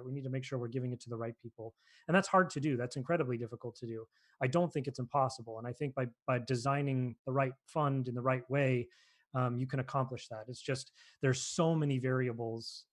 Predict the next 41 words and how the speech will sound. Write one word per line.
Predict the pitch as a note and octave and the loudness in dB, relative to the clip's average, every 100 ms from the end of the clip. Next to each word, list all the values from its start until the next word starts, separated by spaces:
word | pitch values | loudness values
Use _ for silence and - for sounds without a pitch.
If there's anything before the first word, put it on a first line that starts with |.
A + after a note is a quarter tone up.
| - | -2
in | D3 | 0
a | B2 | 0
system | - C#3+ - A#2+ | -2 -4 -4 -4
like | A#2 - | -4 -4
this | A#2+ A2+ - - - _ _ B2+ | -6 -6 -8 -16 -20 _ _ 2
that | B2 A#2+ A#2+ A#2+ _ _ _ _ _ _ | 4 4 2 -2 _ _ _ _ _ _
um, | C3 B2 A#2+ A#2+ A#2 A2+ | 0 2 2 0 -4 -2
you | C3 | 2
have | C3 C3 | 2 2
to, | C3 | 0
you | B2 | 0
have | C3 | -2
to | C3 | -4
play | - C3+ | 0 2
with | A#2+ | 2
them | B2+ A#2 | -2 -6
and | A#2 | -6
tweak | A#2 C#3 C3 | -4 -4 -2
them | B2 A#2 B2 - | -4 -4 -6 -8
and | A#2 A#2 A#2 - - | -6 -6 -8 -12 -16
start | - - D3+ C3+ | -10 2 4 4
somewhere | - D#3 C#3 A#2+ A#2 A#2+ B2 | 0 0 2 -2 -2 -4 -6
and | C3 A#2+ | -6 -4
then | A#2+ B2 | -4 -4
kind | B2+ A#2+ | -4 -4
of | |
iterate | A#2 A2+ A2+ | -2 -2 -4
on | A2 | -6
top | - A2 | -6 -8
of | G#2 | -8
that. | A2+ | -4
And | C#3 | -2
we've | D#3+ | 2
been | F#3 | 2
doing | E3 E3+ A#2 | 2 2 0
that. | A2+ | -6
That's | A2 | -4
what | C#3 | -2
we've | B2+ A#2+ | 0 0
been | B2+ | -2
doing | B2+ B2+ B2 | -2 -2 -4